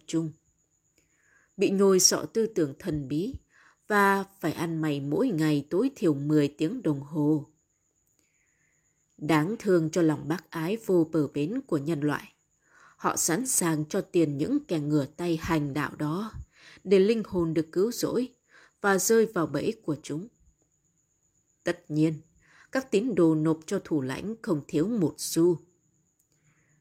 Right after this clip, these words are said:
Vị giáo chủ ngồi chơi sơi nước mỗi ngày thu hoạch một số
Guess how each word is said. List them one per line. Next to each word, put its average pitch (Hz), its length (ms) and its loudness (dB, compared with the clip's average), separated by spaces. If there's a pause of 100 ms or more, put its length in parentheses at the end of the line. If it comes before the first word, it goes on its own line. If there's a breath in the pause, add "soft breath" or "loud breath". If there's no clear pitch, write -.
(520)
Vị 190 300 6
giáo 269 220 2
chủ 165 180 2
ngồi 147 340 2
chơi 180 180 2
sơi 165 220 2
nước 220 260 0
mỗi 170 180 0
ngày 156 400 0
thu 185 120 0
hoạch 160 240 -2
một 160 140 2
số 220 260 0